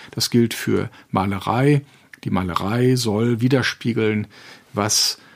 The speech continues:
das arische Rassenbewusstsein aus Sicht der Nationalsozialisten hergibt.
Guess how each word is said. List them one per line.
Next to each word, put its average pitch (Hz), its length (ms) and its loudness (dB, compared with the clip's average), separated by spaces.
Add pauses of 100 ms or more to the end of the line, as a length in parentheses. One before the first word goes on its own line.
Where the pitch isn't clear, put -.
(140)
das - 200 -4
arische 110 480 -2
Rassenbewusstsein 107 840 0
aus - 180 -4
Sicht - 260 -4
der 104 100 0
Nationalsozialisten 98 1400 -4 (220)
hergibt. 135 680 0